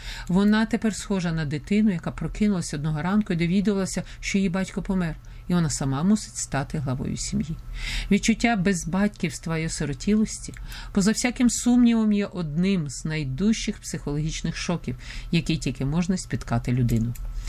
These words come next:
Ми всі дуже добре пам'ятаємо те відчуття в школі, коли важка праця приносила негайні нагороди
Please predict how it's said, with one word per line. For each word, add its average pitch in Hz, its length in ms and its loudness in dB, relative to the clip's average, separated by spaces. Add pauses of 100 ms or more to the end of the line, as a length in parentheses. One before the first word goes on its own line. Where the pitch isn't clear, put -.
(280)
Ми 226 140 6
всі 254 280 0
дуже 233 280 4
добре 214 280 2
пам'ятаємо 202 800 0
те 170 100 -4
відчуття - 420 -4
в 165 60 -4
школі, 170 440 -2 (200)
коли 165 200 0
важка 147 280 -4
праця 165 440 -4
приносила 156 720 -2
негайні 156 600 2
нагороди 170 600 0